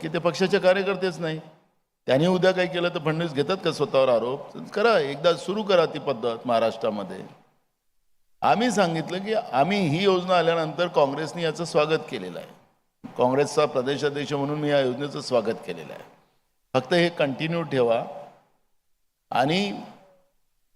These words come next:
भगिनींना त्रास होणार नाही याची काळजी घ्या. आपण पाहिलं असेल की बँकेत पैसे गेलेत पहिले,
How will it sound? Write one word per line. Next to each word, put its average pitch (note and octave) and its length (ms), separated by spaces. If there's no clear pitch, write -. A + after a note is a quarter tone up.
भगिनींना E3 520
त्रास D#3+ 340
होणार C3 320
नाही G2+ 460
याची A#2 220
काळजी D#3+ 360
घ्या. F#2+ 200
आपण A#2 240
पाहिलं D#3 360
असेल F3+ 180
की F#3 140
बँकेत D3 380
पैसे D#3+ 340
गेलेत A#2 360
पहिले, B2 340